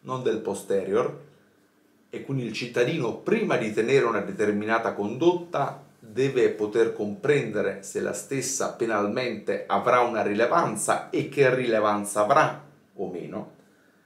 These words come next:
ma soprattutto principio di libertà per il cittadino e di garanzia per il cittadino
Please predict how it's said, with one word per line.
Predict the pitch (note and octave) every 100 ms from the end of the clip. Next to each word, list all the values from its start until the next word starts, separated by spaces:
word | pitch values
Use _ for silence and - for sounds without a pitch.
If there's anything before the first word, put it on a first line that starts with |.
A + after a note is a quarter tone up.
| _ _ _ _ _ _ _
ma | D3+ E3
soprattutto | D#3 F#3+ G3 G3 - C4+ - - F#3+ D#3+ - -
principio | C#3+ D3 D3 A3+ G#3 E3+
di | C3+
libertà | C3 A#2+ B2+ C3 - - -
per | - G#2+
il | A2+
cittadino | - B2+ - C#3 E3+ D#3+ A2+
e | G2+
di | A2
garanzia | A2+ A2 A2 A2+ - - E3+ A#2
per | G2+ G2+
il | G2
cittadino | - G2+ G2+ G2+ F#2+ G#2 G#2+ -